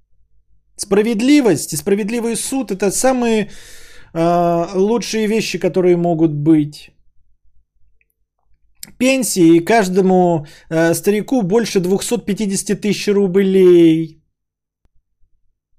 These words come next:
Все должны любить своих детей. Понял, псина?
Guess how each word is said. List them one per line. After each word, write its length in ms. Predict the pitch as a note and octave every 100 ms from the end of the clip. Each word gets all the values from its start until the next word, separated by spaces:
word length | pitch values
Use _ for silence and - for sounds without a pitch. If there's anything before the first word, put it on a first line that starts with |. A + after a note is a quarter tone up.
| _
Все 280 | - - C4+
должны 300 | A3 G3+ G#3
любить 340 | G#3 G3+ A3+
своих 380 | - G3+ G3+ F#3
детей. 760 | - G#3+ G3+ - C#4 C4+ A#3 _ _ - _ _
Понял, 500 | C#4 C#4+ G#3 C#3+ - _
псина? 840 | - - G#3+ G3 E3 D3 C3+ C3